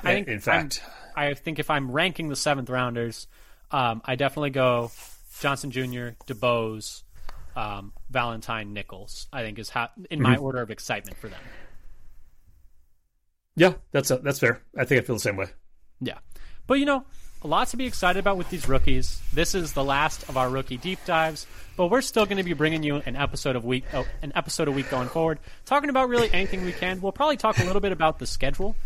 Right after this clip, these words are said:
Speaker 1: um, looking forward, since we haven't done a whole deep dive into that. We got time to make content now. We can do whatever we want. It's our show.
Speaker 2: <laughs>
Speaker 1: We'll do, we'll do what we
Speaker 2: We're
Speaker 1: wanna
Speaker 2: gonna,
Speaker 1: do.
Speaker 2: we're gonna be inventing content because now that we finished talking about the draft, let's suppose there, there's minicamp,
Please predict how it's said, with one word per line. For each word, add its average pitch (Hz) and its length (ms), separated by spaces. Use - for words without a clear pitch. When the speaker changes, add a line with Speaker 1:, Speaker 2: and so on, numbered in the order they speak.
Speaker 1:
um, 123 300
looking 139 240
forward, 147 340
since 139 180
we 131 120
haven't 170 300
done 139 160
a 120 160
whole 196 340
deep 151 240
dive 131 220
into 127 140
that. 156 280
We 220 60
got - 160
time 190 280
to 175 40
make 156 180
content 151 400
now. 110 160
We 143 120
can 233 160
do 123 100
whatever 127 280
we 143 140
want. 160 300
It's 254 140
our 147 120
show. 247 320
Speaker 2:
<laughs> - 60
Speaker 1:
We'll 247 120
do, 156 300
we'll 269 140
do 156 140
what 180 140
we 254 60
Speaker 2:
We're 285 100
Speaker 1:
wanna 277 160
Speaker 2:
gonna, 110 200
Speaker 1:
do. - 20
Speaker 2:
we're 190 80
gonna 220 120
be 147 140
inventing 107 540
content 107 460
because 113 280
now 156 80
that 208 60
we 185 60
finished 151 200
talking 135 160
about 131 120
the 104 60
draft, 123 280
let's 208 160
suppose 208 180
there, 156 220
there's 120 180
minicamp, 123 440